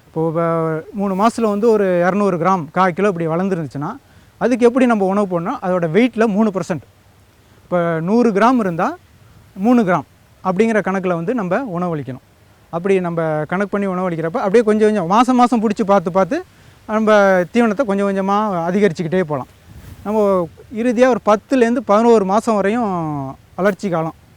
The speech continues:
நம்மளுக்கு வந்து பிடிக்கணும். நம்ம எப்படி பிடிக்கணும், நம்ம எப்படி, ஆ, வியாபாரம் பண்றோங்கிறது முக்கியம் இதுல.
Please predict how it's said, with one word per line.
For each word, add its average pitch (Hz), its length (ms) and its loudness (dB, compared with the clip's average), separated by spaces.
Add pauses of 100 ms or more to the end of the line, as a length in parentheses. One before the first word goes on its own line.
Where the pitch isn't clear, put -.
(280)
நம்மளுக்கு 151 680 -6
வந்து 233 300 -8 (220)
பிடிக்கணும். 185 360 -4 (300)
நம்ம 226 240 2
எப்படி 226 240 2
பிடிக்கணும், 233 440 0
நம்ம 208 220 0
எப்படி, 214 520 4
ஆ, 180 320 4
வியாபாரம் 226 520 6
பண்றோங்கிறது 190 500 -2
முக்கியம் 185 380 -4
இதுல. 135 120 -6